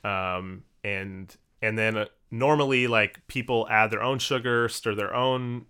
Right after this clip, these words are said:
drink, put their own lid on, all that stuff. But we took all of that behind the counter, and so, um, I was, I had to, like,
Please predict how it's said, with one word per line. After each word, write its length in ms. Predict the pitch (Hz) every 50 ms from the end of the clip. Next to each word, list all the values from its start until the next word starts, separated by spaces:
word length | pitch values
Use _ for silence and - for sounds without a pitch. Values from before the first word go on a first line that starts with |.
| - 120
drink, 480 | - 120 117 113 110 107 107 - -
put 120 | - 117 -
their 140 | 110 101 -
own 280 | 113 131 135 123 120
lid 180 | 117 117 117 113
on, 420 | 113 110 110 110 110 110 107 107
all 180 | 101 - 110 107
that 140 | 110 110 107
stuff. 420 | - - 104 98 95 92 - - _ - - - -
But 80 | - 107
we 140 | 117 127
took 220 | 123 - 135 117 - -
all 180 | 113 113 107
of 60 | 107
that 120 | 110 107 98
behind 260 | - - 113 107 95
the 40 | -
counter, 400 | - - 110 107 101 92 90 87
and 120 | 92 92
so, 400 | - - 104 98 95 92 90 90 _ _ _ _ _ _ _ _ _ _ _ -
um, 560 | 104 101 98 95 92 90 90 90 90 95 - _ _ _ -
I 100 | 101 104
was, 420 | 104 104 101 98 - - - - - _ _ _ _ _ -
I 100 | - 104
had 200 | 101 107 107 104
to, 100 | - 113
like, 400 | 101 101 98 92 92 - - -